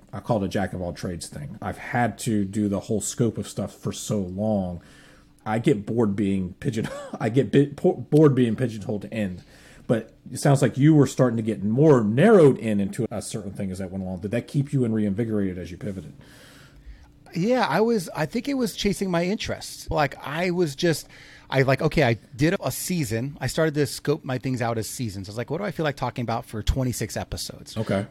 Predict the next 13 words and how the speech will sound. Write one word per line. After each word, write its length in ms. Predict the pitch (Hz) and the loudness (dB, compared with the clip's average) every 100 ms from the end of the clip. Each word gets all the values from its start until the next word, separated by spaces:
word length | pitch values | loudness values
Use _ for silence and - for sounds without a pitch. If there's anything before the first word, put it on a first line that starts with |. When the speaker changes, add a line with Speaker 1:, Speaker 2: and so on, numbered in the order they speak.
| - | -4
Speaker 2:
And 260 | 123 120 - | -2 -2 0
I 100 | 135 | 0
mix 200 | 156 - | 0 2
that. 160 | 160 143 | 0 2
There's 160 | 123 | -2
some 180 | - 156 | -2 0
interviews 420 | 147 143 135 123 | 0 0 -2 -2
in, 160 | 131 135 | -2 -2
there's 280 | 113 - - - | -4 -8 -12 -20
solo 460 | - - 151 143 139 | -16 -4 0 0 0
shows 340 | - 139 127 | 0 0 0
in 120 | 127 | -2
there. 280 | 131 127 120 | -2 -2 -4